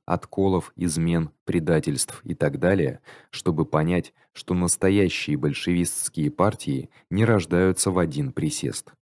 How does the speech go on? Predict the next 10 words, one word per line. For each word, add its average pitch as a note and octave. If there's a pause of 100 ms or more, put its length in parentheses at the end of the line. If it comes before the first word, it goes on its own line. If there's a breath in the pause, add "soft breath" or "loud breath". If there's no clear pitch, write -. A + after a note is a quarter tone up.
(560 loud breath)
Выходит G2
таким E2+
образом, D2+
что -
руководство F#2+
Коминтерна F2
и D#2
за F2+
этот F#2+
период G2+